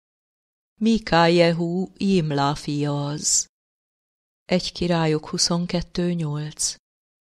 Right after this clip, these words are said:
Josafát ragaszkodott ahhoz, hogy hívják oda Isten emberét. Amikor megjelent előttük, és Akháb felszólította, hogy csak igazat mondj nekem az Úr nevében, Mikeás ezt mondta:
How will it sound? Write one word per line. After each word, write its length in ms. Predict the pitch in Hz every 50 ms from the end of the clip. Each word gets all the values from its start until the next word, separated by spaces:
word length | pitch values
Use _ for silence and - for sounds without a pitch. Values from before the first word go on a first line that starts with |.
| _ _ _
Josafát 760 | - 220 220 - - 208 190 - - 202 190 196 196 190 -
ragaszkodott 800 | 202 208 196 165 175 165 - - - - 165 165 170 170 170 -
ahhoz, 460 | - 180 170 156 165 175 175 - -
hogy 220 | - - 185 180 -
hívják 580 | - 208 190 175 156 165 160 151 156 156 -
oda 400 | 156 151 143 147 147 147 151 - -
Isten 400 | - 147 - - - - 151 151
emberét. 800 | 151 151 147 147 147 151 151 156 156 156 156 - 165 - - - - _ _ _ _ _ _ _ _ _ _ _ -
Amikor 500 | - 175 175 175 170 - - 170 165 165
megjelent 580 | 175 185 185 175 190 185 180 185 180 180 185 -
előttük, 680 | 185 180 185 185 185 180 - _ - 190 190 185 -
és 220 | - 156 160 - -
Akháb 380 | - 175 - - - 165 170
felszólította, 1300 | - - - 180 175 175 175 - - 180 175 175 170 170 175 170 - 170 175 - _ _ - 180 175 180 185 - _ _ _ _ _ _ _
hogy 240 | - 175 170 170 -
csak 400 | - - 202 185 185 - - -
igazat 500 | 190 165 170 180 180 175 180 180 175 -
mondj 280 | 180 180 175 175 180 175
nekem 440 | 175 175 175 - - 180 180 180
az 180 | 175 165 160 -
Úr 220 | - 180 175 175
nevében, 840 | 170 175 175 170 170 170 170 170 165 170 170 175 180 180 180 185 196 - _ _ _ _ _ _ _ -
Mikeás 680 | 190 208 202 - 208 196 185 185 185 180 190 190 - -
ezt 320 | - - 160 - - -
mondta: 560 | - 151 151 151 151 147 - 151 151 156 160